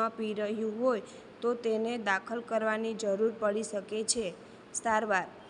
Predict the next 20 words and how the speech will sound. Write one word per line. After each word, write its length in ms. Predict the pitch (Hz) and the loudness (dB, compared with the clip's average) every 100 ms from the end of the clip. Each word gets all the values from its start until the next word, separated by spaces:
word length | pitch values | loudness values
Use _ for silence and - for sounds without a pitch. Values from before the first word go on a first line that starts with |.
| - | -14
હાલમાં 560 | - 190 214 269 285 226 | -4 2 4 4 4 2
બીમાર 360 | 220 233 269 | 2 4 4
નવજાત 520 | 269 262 262 254 254 226 | 4 0 0 2 0 2
બાળકની 540 | 233 233 240 240 240 | 4 4 2 0 -2
સારવાર 460 | 226 208 208 220 214 | 0 0 2 0 0
નીચે 340 | 214 208 247 247 | -2 0 -2 0
મુજબ 420 | 240 233 247 240 - | 0 0 0 -2 -6
એન્ટિબાયોટિક્સ 880 | - 208 208 247 247 247 240 254 - - | -6 -4 -2 2 4 2 0 -2 -4 -2
આપીને 440 | 247 - 233 240 | -2 0 -2 -2
કરવામાં 560 | 226 214 208 220 226 220 | -2 -2 0 0 0 2
આવે 280 | 233 233 202 | 2 2 0
છે. 180 | - 175 - - - - - - - | -2 -8 -14 -18 -20 -20 -20 -20 -4
બાળકને 500 | 202 214 247 247 277 - | 2 2 2 0 -4 -2
એમોક્સિલિન 840 | 214 233 262 262 - 262 262 277 277 | -2 0 0 -2 -2 -2 0 0 0
મોં 280 | 254 247 240 | -2 -2 2
વાટે 320 | 240 233 247 | 2 2 0
આપવી, 440 | 247 240 - 247 247 - - - - - - | 0 0 -4 -8 -8 -14 -20 -20 -20 -18 -8
સ્નાયુમાં 720 | - 233 220 240 262 262 254 | -6 0 2 4 4 2 2
જે 120 | 254 247 | 2 2
જેન્ટામાઇસિન 1000 | 220 220 226 240 240 240 240 240 254 | 0 -2 0 0 2 0 0 -2 -4